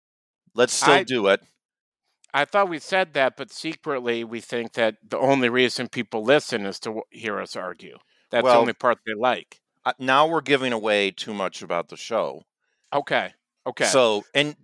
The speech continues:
Speaker 1: all of this is because you felt, you know, you felt singled out as a
Speaker 2: Mm-hmm.
Speaker 1: Cubs fan, even though there were tons of other Cubs fans there.
Speaker 2: Did they have,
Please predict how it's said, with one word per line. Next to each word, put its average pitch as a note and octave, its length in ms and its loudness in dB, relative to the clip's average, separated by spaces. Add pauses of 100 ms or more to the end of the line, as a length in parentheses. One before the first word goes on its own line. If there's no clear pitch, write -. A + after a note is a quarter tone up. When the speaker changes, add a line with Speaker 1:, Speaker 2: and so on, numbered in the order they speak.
Speaker 1:
all F3 280 6
of E3+ 80 0
this E3+ 240 2
is C3+ 140 -4
because A#2 760 2
you B2 200 -8
felt, A2+ 440 2 (800)
you A2+ 120 -6
know, F2 320 -4 (440)
you A2+ 160 -14
felt A#2+ 320 2
singled B2+ 500 -2
out F2+ 440 0 (280)
as G2+ 160 -6
a C3 40 0
Speaker 2:
Mm-hmm. C3+ 120 2
Speaker 1:
Cubs A#2 320 2
fan, E2+ 380 -6 (960)
even B2 260 0
though A2+ 140 4
there A2 140 2
were G2+ 120 -2
tons C#3 460 -2
of G#2 200 -2 (280)
other G#2+ 260 0
Cubs G2+ 400 -2
fans E2+ 400 -4
there. D#2+ 320 -6 (1300)
Speaker 2:
Did C3 160 -2
they C#3 180 0
have, C#3+ 240 0